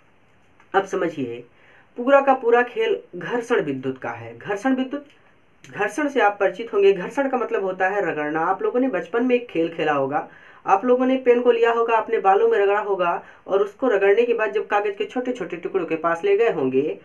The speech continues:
तो उसने कागज के छोटे छोटे टुकड़ों को अपनी तरफ आकर्षित किया होगा। तो यही चीज इसका, इसे कहते हैं घर्षण विद्युत, यानी घर्षण, रगड़ने पर कोई वस्तु विद्युतमय हो जाए तो इसे घर्षण विद्युत यानी रगड़ना।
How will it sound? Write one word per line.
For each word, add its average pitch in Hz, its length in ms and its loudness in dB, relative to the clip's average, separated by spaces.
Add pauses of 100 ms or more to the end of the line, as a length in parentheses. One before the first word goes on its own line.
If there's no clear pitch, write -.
(320)
तो 180 420 2
उसने 196 240 0
कागज 202 320 0
के 175 120 -4
छोटे 262 280 -4
छोटे 185 260 -4
टुकड़ों 135 300 -2
को 151 80 -2
अपनी 254 200 -4
तरफ 330 240 -4
आकर्षित 302 400 -2
किया 262 160 0
होगा। 117 300 -10 (500)
तो 131 60 -2
यही 143 280 -4
चीज 147 320 -6 (340)
इसका, 240 280 -2
इसे 202 360 -2
कहते 196 240 0
हैं 226 100 0
घर्षण 185 340 -4
विद्युत, 135 380 -6
यानी 180 160 -2
घर्षण, 156 380 -4
रगड़ने 180 540 2
पर 277 200 0 (640)
कोई 233 180 4
वस्तु 247 320 2
विद्युतमय 247 560 0
हो 175 160 2
जाए 135 280 -4
तो 247 120 -4
इसे 247 280 -4 (120)
घर्षण 160 300 -6
विद्युत 147 300 -6
यानी 196 160 2
रगड़ना। 143 440 0